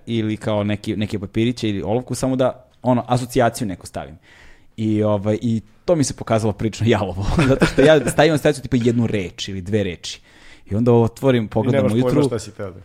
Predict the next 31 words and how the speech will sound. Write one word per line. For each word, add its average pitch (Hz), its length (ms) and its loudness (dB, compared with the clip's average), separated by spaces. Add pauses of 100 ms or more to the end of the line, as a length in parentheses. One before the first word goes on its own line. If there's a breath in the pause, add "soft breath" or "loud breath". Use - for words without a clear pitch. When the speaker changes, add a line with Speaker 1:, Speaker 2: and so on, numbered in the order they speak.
Speaker 1:
Brate, - 400 -10
šta - 420 -10
sam 104 460 -6
ovo? 107 220 -2
A 104 80 -2
vrlo 139 240 0
često, 151 300 -2
pošto - 220 -10
sam 117 100 -10
tako 131 180 -6
bunovan, 127 420 0
zapišem, 120 400 0
ne 120 60 0
mogu 139 160 0
ni 131 60 4
da 123 100 0
pročitam 131 460 -2
šta 82 140 -14
sam 90 120 -12
zapisao. 78 540 -16 (420 soft breath)
I 104 100 -8
onda 135 120 6
niti 190 200 2
mogu 185 160 0
da 170 60 4
pročitam, 143 460 -2
niti 165 200 0
razumem 151 320 -2
šta 127 160 -4
tu 127 100 -10
piše 147 440 -2